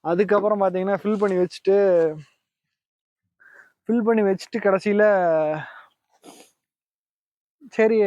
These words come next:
ஃபுல் ஆயிடுச்சு அப்படின்னு சொல்லி, ஹண்ட்ரட் பர்சன்டேஜ் வந்துருச்சு. சரி, ஓகே, ஒண்ணும் ப்ராப்ளம் இல்ல, நாளைக்கு எடுத்தோன்னே ஒரு விளாக் எடுத்துடலாம். எதுக்காக இது சொல்றேன்னா, இது வந்து அக்ரி எக்ஸ்போ, அதுக்கு முந்தின நாள் இந்த பிளானு.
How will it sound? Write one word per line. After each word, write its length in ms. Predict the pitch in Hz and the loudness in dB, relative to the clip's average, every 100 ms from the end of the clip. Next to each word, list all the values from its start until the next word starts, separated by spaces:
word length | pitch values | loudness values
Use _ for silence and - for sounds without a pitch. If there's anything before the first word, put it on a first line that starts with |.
| 185 | 0
ஃபுல் 220 | 170 214 | -2 0
ஆயிடுச்சு 320 | 214 202 175 | 2 0 0
அப்படின்னு 280 | 202 180 180 | 0 0 0
சொல்லி, 140 | 190 208 | 2 0
ஹண்ட்ரட் 260 | 180 175 | 0 -4
பர்சன்டேஜ் 380 | 170 - 185 170 | -6 -4 -4 -2
வந்துருச்சு. 520 | 156 165 170 156 170 165 165 | -2 -4 -6 -6 -4 -2 -2
சரி, 280 | 160 156 156 151 151 | -2 -2 0 0 -2
ஓகே, 260 | 156 165 160 | -4 -2 -4
ஒண்ணும் 220 | 156 156 | -4 -4
ப்ராப்ளம் 340 | 156 151 156 | -4 -2 -4
இல்ல, 180 | 151 156 160 - _ _ _ _ - | -4 -2 -4 -6 _ _ _ _ -6
நாளைக்கு 300 | 156 151 147 | -4 -2 -2
எடுத்தோன்னே 360 | 156 156 160 160 | -6 -4 -4 -2
ஒரு 160 | 156 151 147 | 0 0 -2
விளாக் 320 | 147 156 156 | 0 0 -2
எடுத்துடலாம். 440 | 151 - 151 147 151 170 | -6 -8 -8 -8 -6 -4
எதுக்காக 440 | 185 202 208 202 | -4 -2 0 0
இது 120 | 175 175 | -2 -4
சொல்றேன்னா, 420 | 165 165 170 175 170 196 _ _ _ _ - | -8 -6 -4 -4 -6 -12 _ _ _ _ -8
இது 100 | 185 | -2
வந்து 220 | 190 202 220 | 0 2 2
அக்ரி 360 | 175 180 233 220 | 2 0 0 0
எக்ஸ்போ, 360 | 190 - 180 180 _ _ _ 196 | -2 -8 -6 -6 _ _ _ -4
அதுக்கு 340 | 180 170 165 | -2 -2 -4
முந்தின 360 | 165 190 214 202 | -4 0 0 0
நாள் 200 | 185 170 | 0 -2
இந்த 120 | 156 | -4
பிளானு. 320 | 165 165 165 | -2 -2 -2